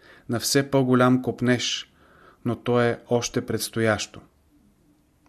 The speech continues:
Евангелията рисуват идването на небето на земята. Най-после деянията на апостолите описват земята, все повече проникната от небето. Тук виждаме да се редуват три кръга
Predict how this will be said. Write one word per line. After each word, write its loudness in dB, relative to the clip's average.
Евангелията 6
рисуват 0
идването 2
на 0
небето 0
на 0
земята. -2
Най-после 2
деянията 2
на -2
апостолите -2
описват -4
земята, -2
все 0
повече 2
проникната -2
от -4
небето. -6
Тук 0
виждаме 6
да 0
се 2
редуват 2
три 2
кръга 0